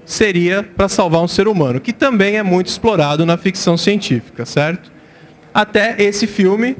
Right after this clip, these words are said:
do Homem Bicentenário, onde isso vai ao extremo, né? É a Lei Zero, que foi implementada depois pelo Isaac Asimov.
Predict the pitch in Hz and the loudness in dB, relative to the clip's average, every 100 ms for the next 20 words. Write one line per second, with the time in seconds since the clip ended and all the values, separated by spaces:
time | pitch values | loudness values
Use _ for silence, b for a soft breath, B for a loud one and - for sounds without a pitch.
0 | - 151 156 160 156 160 180 226 208 185 | 0 0 2 2 0 0 -2 0 0 2
1 | 190 214 220 220 196 185 202 220 - 156 | 2 0 0 0 0 0 0 -2 0 0
2 | 123 110 117 156 202 B B B B 175 | 0 0 0 0 -2 B B B B 0
3 | 175 214 190 165 165 190 226 226 - 175 | 0 0 0 2 2 0 -2 -4 -2 0
4 | 165 160 160 151 143 139 135 175 175 180 | 2 0 0 0 0 0 2 0 2 0
5 | 226 - 156 147 139 139 151 139 156 156 | 0 0 0 0 -2 -2 0 2 2 2
6 | 196 | 0